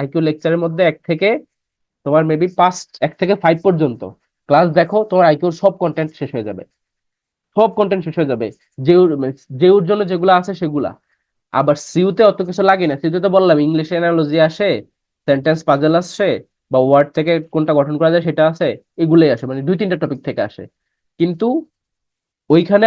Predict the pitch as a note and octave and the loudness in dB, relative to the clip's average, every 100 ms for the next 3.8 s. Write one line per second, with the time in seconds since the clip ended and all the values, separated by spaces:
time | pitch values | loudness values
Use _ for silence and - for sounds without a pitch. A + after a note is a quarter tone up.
0 | G#3 G3+ F#3+ A3+ - A3 A#3+ B3 G#3+ F3 | 4 4 2 -2 -2 0 0 0 -2 -2
1 | C#3 C3+ - D#2 - - F#3 A3 A#3 A3+ | -4 -6 -10 -14 -14 0 2 4 4 2
2 | F3 G3 F#3+ A3 G3+ G3 F#3 D#3 C3 B2 | 2 -2 -4 -4 -4 -4 -4 -4 -6 -6
3 | C#3 F#3+ F#3 G3 F#3 G3 F#3 | 0 2 2 -4 -2 -4 -4